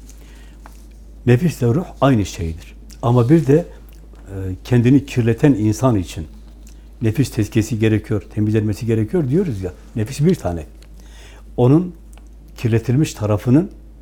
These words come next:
temizlenmesi gerekir. Bu nereden, e, kaynaklanıyor?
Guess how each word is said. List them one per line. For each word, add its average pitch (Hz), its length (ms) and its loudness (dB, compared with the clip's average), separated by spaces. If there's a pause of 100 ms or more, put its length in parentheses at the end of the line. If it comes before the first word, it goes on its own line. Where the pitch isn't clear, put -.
temizlenmesi 120 600 4
gerekir. 90 460 -4 (400)
Bu 120 340 2 (140)
nereden, 123 360 2
e, 92 40 -4 (640)
kaynaklanıyor? 104 640 2